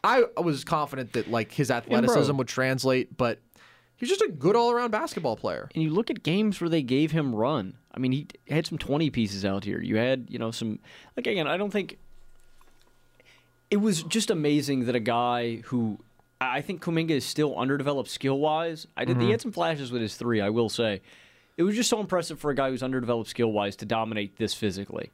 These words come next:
Speaker 2: this young.
Speaker 1: Yeah.
Speaker 2: Um,
Speaker 1: And his basketball just mattered a lot more than Sengun's.
Speaker 2: Hundred percent.
Speaker 1: Mattered a lot more.
Speaker 2: I
Speaker 1: Was there
Speaker 2: like
Speaker 1: anybody else you considered?
Speaker 2: Sengun was a fun watch. Um,
Speaker 1: Yeah.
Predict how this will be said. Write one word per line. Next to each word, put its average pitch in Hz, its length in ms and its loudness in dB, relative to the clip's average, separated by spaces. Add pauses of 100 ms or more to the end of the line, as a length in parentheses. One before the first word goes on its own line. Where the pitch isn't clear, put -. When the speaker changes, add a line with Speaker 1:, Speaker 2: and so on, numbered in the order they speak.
(120)
Speaker 2:
this 110 300 0
young. - 380 -6 (100)
Speaker 1:
Yeah. 190 200 0 (140)
Speaker 2:
Um, 107 540 -2
Speaker 1:
And 254 180 2
his 196 260 -2 (140)
basketball 185 520 0
just 131 160 -4
mattered 101 340 -2
a 90 60 -6
lot 87 200 -2
more 90 160 -6
than 90 120 -4
Sengun's. 92 800 -4 (400)
Speaker 2:
Hundred 180 240 -4
percent. 113 340 -4
Speaker 1:
Mattered 113 280 -2
a 95 40 -6
lot 90 340 -4
more. 92 140 -4
Speaker 2:
I - 80 2
Speaker 1:
Was - 100 2
there - 100 4
Speaker 2:
like 180 40 4
Speaker 1:
anybody 165 200 2
else 135 140 -2
you 147 80 -10
considered? 151 400 -4 (300)
Speaker 2:
Sengun 214 500 2
was 160 120 0
a 143 80 0
fun 127 240 0
watch. 110 440 0
Um, 131 160 2
Speaker 1:
Yeah. 101 220 0